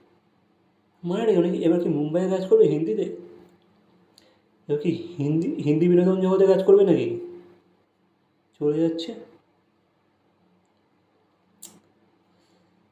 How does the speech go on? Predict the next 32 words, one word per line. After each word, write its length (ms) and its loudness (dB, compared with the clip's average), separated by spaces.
দাঁড়া, 240 -4
দাঁড়া, 220 -8
দাঁড়া, 220 -6
পুরোটা 300 0
পড়তে 240 -4
হবে। 280 -8
নীলের 420 6
এই 400 2
ভিডিওর 400 2
নিচে 300 0
কমেন্ট 360 2
বক্স 240 4
নেটি-, 360 -2
নে-, 300 -2
নেটিজেনদের 560 2
কমেন্টের 440 -2
বন্যা 260 -4
বয়ে 200 2
গিয়েছে। 260 -4
অনেকেই 320 -2
তাকে 200 -2
শুভেচ্ছা 300 -2
জানিয়েছেন, 420 -2
কেউ 180 0
লিখেছেন, 440 -2
"নতুন 240 -4
এই 120 -2
যাত্রার 380 -2
জন্য 200 -2
রইল 240 -2
অনেক 300 -4
শুভেচ্ছা।" 500 -4